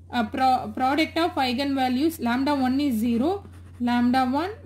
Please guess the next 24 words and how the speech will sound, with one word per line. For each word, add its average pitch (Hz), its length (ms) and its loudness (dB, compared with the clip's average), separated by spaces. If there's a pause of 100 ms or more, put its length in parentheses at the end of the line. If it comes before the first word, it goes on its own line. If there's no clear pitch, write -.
(460)
sorry, 214 360 -2
lambda 233 520 2
two, 392 240 0 (640)
lambda 240 480 0
three. 320 300 -2 (580)
What 269 240 0
we 285 100 -2
will 240 180 0
get? 302 220 2
Zero. 220 340 2
So 285 220 0
product 294 580 0
of 415 220 2
eigenvalues 262 840 2 (100)
is 269 280 0
equal 220 420 0
to 269 180 -2
zero. 208 320 0
Product 285 480 0
of 349 180 2
eigenvalues 269 840 0
is 226 140 -2
equal 220 440 -2
to 427 360 -2